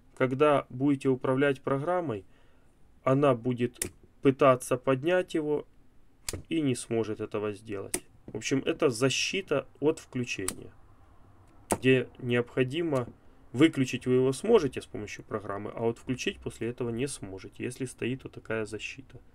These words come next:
Вот, и так же самое оно туда утапливается.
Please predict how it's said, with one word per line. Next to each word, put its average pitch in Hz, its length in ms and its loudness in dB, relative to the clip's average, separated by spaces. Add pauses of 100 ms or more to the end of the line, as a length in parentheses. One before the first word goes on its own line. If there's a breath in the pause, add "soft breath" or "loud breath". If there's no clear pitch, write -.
(1500 soft breath)
Вот, - 240 -10
и - 80 -6
так 151 260 -4
же 117 120 -8
самое 117 360 -8
оно 107 180 -10 (260)
туда 117 320 -8 (320)
утапливается. 110 920 -6